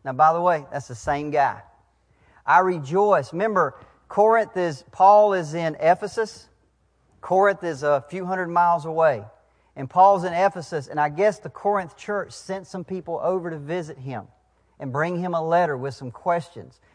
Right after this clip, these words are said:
Paul says in verse seventeen, "I rejoice at the coming of Stephanus and Fortunatus and Achaicus, because they have made up for your absence, for they refresh my spirit as well as yours.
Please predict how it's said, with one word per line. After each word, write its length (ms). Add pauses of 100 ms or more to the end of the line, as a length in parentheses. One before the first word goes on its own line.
(180)
Paul 200
says 240
in 80
verse 220
seventeen, 540 (240)
"I 120
rejoice 720
at 120
the 80
coming 380
of 80
Stephanus 600
and 160
Fortunatus 760 (240)
and 140
Achaicus, 640 (240)
because 320
they 160
have 140
made 320
up 200
for 100
your 240
absence, 520
for 180
they 200
refresh 640
my 160
spirit 580
as 140
well 240
as 140
yours. 360